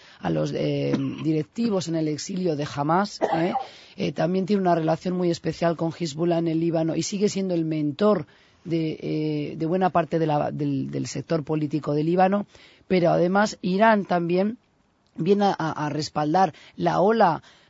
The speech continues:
democrática que está sacudiendo al mundo árabe porque dice que han copiado los ideales de la revolución islámica de Irán,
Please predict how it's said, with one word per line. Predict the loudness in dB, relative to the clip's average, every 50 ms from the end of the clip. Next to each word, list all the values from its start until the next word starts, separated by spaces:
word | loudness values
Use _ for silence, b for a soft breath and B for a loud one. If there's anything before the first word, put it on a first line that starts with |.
| b -4 -4
democrática | -2 -2 -2 -4 -2 0 2 2 2 0 -2 -2 0 -2 0
que | 0 0 0 0 0 -2 -4
está | -6 -4 -4 -4 -2
sacudiendo | -2 -4 -2 -2 0 2 2 2 2 2
al | 2
mundo | 2 0 2 4 4
árabe | 6 6 6 4 2
porque | 2 -2 -2 0 0
dice | 0 0 0 0 -2 -2
que | 0 0 0 0 -2 -4 -4
han | -4 -4 -2 0
copiado | 0 -2 0 2 4 4 4 4
los | 0 -2 -4 -4
ideales | -2 0 0 0 0 0
de | -2 -2
la | -2 0
revolución | 0 0 -2 0 -2 -2 -2 -2 -2 -2
islámica | 0 0 2 2 2 2 0 0 2 2 2
de | 2
Irán, | 2 2 2 2 0 -2